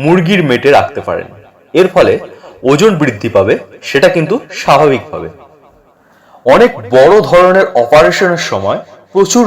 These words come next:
রক্তক্ষরণ হয়, যার ফলে শরীর দুর্বল হয়ে পড়ে। এই সময়ে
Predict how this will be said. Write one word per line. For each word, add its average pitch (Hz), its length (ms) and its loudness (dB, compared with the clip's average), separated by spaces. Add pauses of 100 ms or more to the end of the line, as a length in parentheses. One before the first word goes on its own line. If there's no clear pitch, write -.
রক্তক্ষরণ 107 640 -2
হয়, 87 160 -14 (480)
যার 165 140 4 (100)
ফলে 156 220 2 (560)
শরীর 190 280 -2 (120)
দুর্বল 147 420 0
হয়ে 104 200 -2
পড়ে। 85 160 -8 (420)
এই 180 240 0
সময়ে 98 300 -4